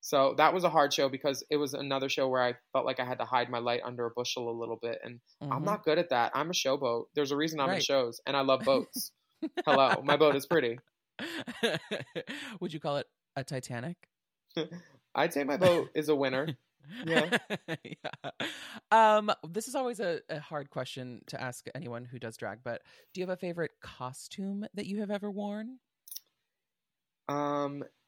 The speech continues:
Speaker 1: yes. Uh, the one on Drag Race with the blue Dolce and Gabbana coat when I was in a boat.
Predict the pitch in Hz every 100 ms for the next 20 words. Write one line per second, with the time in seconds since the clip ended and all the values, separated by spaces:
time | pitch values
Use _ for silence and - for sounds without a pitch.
0 | _ _ _ _ _ _ 131 127 139 117
1 | - - - - _ 131 127 123 117 -
2 | _ _ _ _ _ _ 127 139 139 143
3 | 139 139 131 - 131 127 127 123 123 -
4 | 120 117 _ - 131 127 127 117 113 131
5 | 123 120 117 - 127 120 120 120 117 117
6 | 117 - 123 120 117 120 120